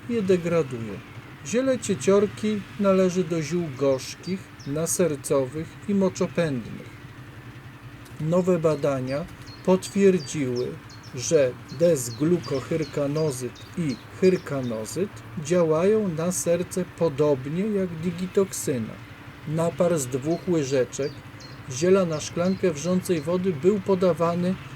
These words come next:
małymi porcjami w ciągu dnia, łyżkami, przy niewydolności i nerwicy serca, obrzękach i zaburzeniach sercowych w okresie przekwitania.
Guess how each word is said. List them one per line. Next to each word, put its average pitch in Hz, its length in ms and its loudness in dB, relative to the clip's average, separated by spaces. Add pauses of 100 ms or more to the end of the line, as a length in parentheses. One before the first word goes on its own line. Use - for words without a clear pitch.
(220)
małymi 185 560 6
porcjami 156 880 -2
w - 140 -12
ciągu 190 380 2
dnia, 135 380 -2 (340)
łyżkami, 143 760 0 (300)
przy 208 380 4 (140)
niewydolności 160 1120 0
i 190 120 -2
nerwicy 139 560 -2
serca, 185 640 -2 (720)
obrzękach 160 840 0 (240)
i 208 80 -2
zaburzeniach 156 800 0 (240)
sercowych 156 920 0
w 131 60 -8
okresie 131 480 -4
przekwitania. 131 1080 -8